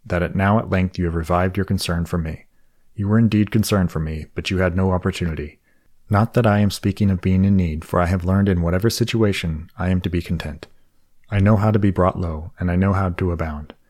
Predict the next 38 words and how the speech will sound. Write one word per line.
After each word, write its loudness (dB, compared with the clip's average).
In -2
any 4
and 4
every 2
circumstance, -4
I -4
have -6
learned 2
the 2
secret -2
of -2
facing -2
plenty -2
and 0
hunger, -6
abundance 0
and 0
need. -6
I -2
can 2
do 2
all 0
things -4
through -4
him 0
who 0
strengthens -6
me. -12
Yet 2
it 4
was -2
kind 4
of 0
you 0
to -2
share 0
my -2
trouble, -6